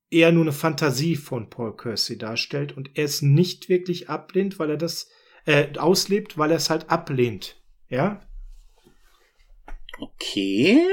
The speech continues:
Speaker 1: Garfield hat sich davon dann distanziert.
Speaker 2: Hätte Jack Lemmon ja doch
Speaker 1: Und
Speaker 2: besser
Speaker 1: jetzt
Speaker 2: gepasst.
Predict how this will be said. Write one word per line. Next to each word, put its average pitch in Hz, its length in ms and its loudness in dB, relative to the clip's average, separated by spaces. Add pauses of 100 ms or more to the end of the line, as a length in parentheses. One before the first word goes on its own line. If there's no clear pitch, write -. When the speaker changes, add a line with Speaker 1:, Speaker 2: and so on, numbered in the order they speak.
(140)
Speaker 1:
Garfield 196 500 4
hat 185 200 4
sich 185 260 -2
davon 170 440 2
dann 147 180 0
distanziert. 131 1160 -2
Speaker 2:
Hätte 117 200 -2
Jack 107 280 -2
Lemmon 117 180 2
ja 113 120 4
doch 165 140 6
Speaker 1:
Und - 60 -8
Speaker 2:
besser 170 240 6
Speaker 1:
jetzt 104 60 -2
Speaker 2:
gepasst. - 480 -4